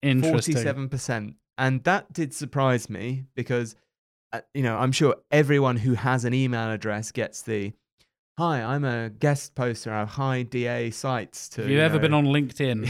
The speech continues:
Speaker 2: <laughs>
Speaker 1: and you have S E O or digital marketing in your job title, good Lord.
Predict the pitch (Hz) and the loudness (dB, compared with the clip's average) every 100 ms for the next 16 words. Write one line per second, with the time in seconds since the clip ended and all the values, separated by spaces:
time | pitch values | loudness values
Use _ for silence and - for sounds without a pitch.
0 | - - 131 123 123 123 120 - 127 131 | -4 -2 0 2 2 0 0 -4 -4 -2
1 | - 131 131 120 117 123 117 113 127 - | -2 0 0 2 0 -2 -6 -6 -8 -6
2 | 135 127 120 - 120 117 123 117 127 123 | -4 -4 -6 -8 -6 -4 -4 -4 -4 -6
3 | - 113 110 110 - _ - _ _ _ | -4 -8 -8 -10 -14 _ -20 _ _ _
4 | _ - 139 127 127 113 107 | _ 2 4 2 -2 -2 -4